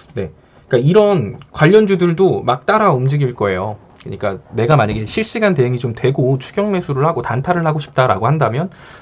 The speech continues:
내일 그렇게 관심 종목들 어느 순서로 움직이는지 먼저 머릿속에 인지를 해놓고 바로바로 보셔야 돼요. 올라간다고 그냥 냅다 따라 사는 게 아니에요. 동방이 이 차 서킷 풀리고 만약에 밑으로 내려가는데 막 케이씨티씨가 꼼지락거린다고 그걸 추격 매수한다?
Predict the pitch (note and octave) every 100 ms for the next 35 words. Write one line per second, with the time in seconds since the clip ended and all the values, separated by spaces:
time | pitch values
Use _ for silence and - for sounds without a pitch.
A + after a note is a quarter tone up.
0 | - A2 C3+ A#2 B2 C#3+ G#2+ - - B2
1 | C3 C#3+ C3 A2+ - G2+ - - - -
2 | C#3 A3 - G3 F#3 D#3+ A#2+ A#2+ C3 A#2
3 | A2+ A2 A2 C3+ A2 A2 C#3 B2 G#2+ C#3
4 | D3 D#3 E3 G#3 D3 - B2+ - - _
5 | - C#3+ E3 C#3 A2+ A2 C3+ A2 F2+ A#2+
6 | F#3+ F3 D3+ B2 A2+ G#2+ A#2+ E3+ F3 F3
7 | F3 G3 F3+ F2+ G2 F2+ - - - -
8 | - - F3+ G3 A3 G3+ F3+ F#3 A3 -
9 | G3+ - A3 G#3 D3+ C3+ C3 A#2+ C#3 D#3
10 | A#2+ F3 F3+ E3 D#3+ G3+ A#3+ _ - A#2
11 | - A#3 A#3 G3+ - F3 G3 A#3 A#3 A3
12 | F3 D#3+ D3 C3+ A#2+ - G3 F#3 C#3+ A2
13 | G#2 F3+